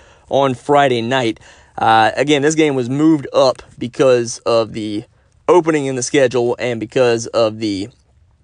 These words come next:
cancellation or the postponement last week of the Notre Dame game. Uh, Wake is projected to be about a thirty-five point favorite in this one. Campbell's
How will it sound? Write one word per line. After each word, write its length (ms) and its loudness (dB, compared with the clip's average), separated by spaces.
cancellation 520 2
or 40 2
the 140 0
postponement 680 -2
last 300 -4
week 280 -6
of 200 4
the 100 -2
Notre 280 0
Dame 320 0
game. 400 -8
Uh, 320 0
Wake 440 0
is 420 -2
projected 380 -2
to 60 -6
be 80 -2
about 200 2
a 40 -10
thirty-five 840 0
point 320 -8
favorite 460 0
in 100 -6
this 180 -4
one. 120 -6
Campbell's 440 -2